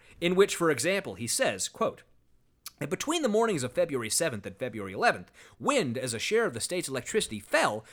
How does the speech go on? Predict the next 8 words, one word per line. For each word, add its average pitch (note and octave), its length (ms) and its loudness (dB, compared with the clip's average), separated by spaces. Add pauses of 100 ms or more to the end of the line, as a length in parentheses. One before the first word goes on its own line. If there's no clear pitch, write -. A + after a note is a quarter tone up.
(120)
to - 220 -10
eight C4+ 200 0
percent G2 380 -6 (160)
from A#2 160 -6
forty-two D#3+ 580 -4
percent." - 460 -10 (200)
Now, F2 120 -16
Benedict, - 480 0